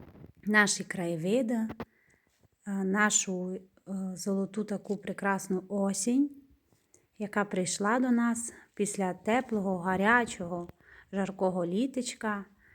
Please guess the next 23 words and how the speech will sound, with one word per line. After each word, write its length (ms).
Літо 260
в 60
нас 220
було 500
засушливе, 1000
е, 360
дощу 540
практично 720
не 160
було. 640
Дуже 420
у 120
багатьох 800
знайомих 840
даже 300
не 140
було 340
води 360
в 140
колодязях. 760
Привозили, 960
купляли 580
воду. 520